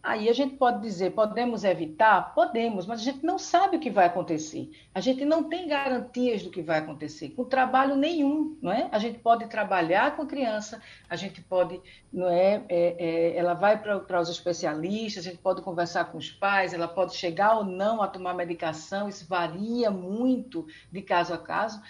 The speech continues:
mas a gente não pode dizer previamente, não é,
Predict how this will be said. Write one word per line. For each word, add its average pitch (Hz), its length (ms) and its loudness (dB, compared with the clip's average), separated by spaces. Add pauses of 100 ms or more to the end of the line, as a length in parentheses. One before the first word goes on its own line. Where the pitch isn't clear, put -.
(240)
mas 208 160 -2
a 240 60 4
gente 294 260 -2
não 381 240 -4
pode 214 280 4
dizer 185 520 -4
previamente, 220 1160 -2
não 170 100 -4
é, 226 280 -6